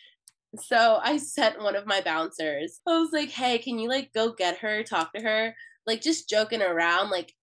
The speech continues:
didn't think he would do it, but, you know, I guess he followed my orders pretty,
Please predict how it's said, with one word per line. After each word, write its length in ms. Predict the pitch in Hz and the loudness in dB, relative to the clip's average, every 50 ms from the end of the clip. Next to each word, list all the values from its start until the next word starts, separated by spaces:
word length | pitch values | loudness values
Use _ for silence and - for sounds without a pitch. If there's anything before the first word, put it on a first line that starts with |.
| _ - | _ -4
didn't 340 | 208 214 214 208 208 208 - | 0 0 0 0 -2 -4 -4
think 220 | - 202 202 202 196 | -4 -2 -2 -2 -4
he 180 | - 226 202 | -8 -8 -6
would 180 | 190 185 185 185 | -2 -2 -4 -2
do 240 | - 165 156 160 175 | -2 -2 -2 0 2
it, 260 | 196 220 240 240 226 - | 2 2 2 0 0 0
but, 260 | 202 190 185 165 - - | 0 2 2 0 -2 -4
you 100 | 190 185 | -6 -4
know, 140 | 185 175 165 | -2 -2 0
I 100 | 165 165 | -2 -2
guess 220 | 160 170 170 - | -2 -4 -6 -6
he 160 | - 190 180 - | -10 -14 -12 -6
followed 280 | - 165 160 170 175 170 | -4 -2 0 0 0 0
my 140 | 170 170 - | 0 -2 -2
orders 420 | 113 160 160 165 170 165 - _ _ | -2 -4 -4 -4 -6 -6 -8 _ _
pretty, 540 | - 185 170 175 170 165 165 160 156 160 _ | -10 -8 -6 -4 -2 -2 -2 -2 -4 -6 _